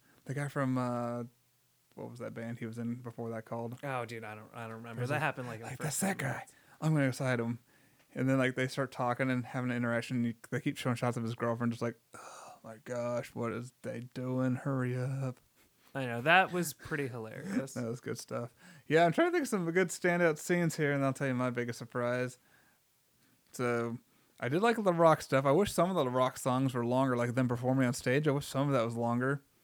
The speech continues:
Speaker 1: Oh, I did like that, uh, when they were playing on stage and the guy spits on his pants and he, they started a fight. <laughs>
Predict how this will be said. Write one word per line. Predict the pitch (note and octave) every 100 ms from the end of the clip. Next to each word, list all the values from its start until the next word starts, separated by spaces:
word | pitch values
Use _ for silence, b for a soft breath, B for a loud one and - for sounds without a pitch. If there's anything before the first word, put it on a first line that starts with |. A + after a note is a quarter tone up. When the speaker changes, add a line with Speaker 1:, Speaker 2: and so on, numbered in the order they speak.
| b b b b
Speaker 1:
Oh, | D3 A#2+
I | B2
did | D3+
like | F3+ D#3+
that, | C3 -
uh, | B2+ A#2+ A#2+ A#2+
when | B2+
they | B2+
were | B2 A#2
playing | C#3 C3
on |
stage | B2 C3 B2+ C3+ - B2+
and | B2
the |
guy | B2 A#2+
spits | - C#3+ C3+
on | B2+ B2
his | A#2+ -
pants | - B2 C#3 D#3 - b b
and | B2
he, | A#2+ A2+
they | A#2+ A2+
started | - B2+ A#2+
a |
fight. | - - B2+ D#3
<laughs> | -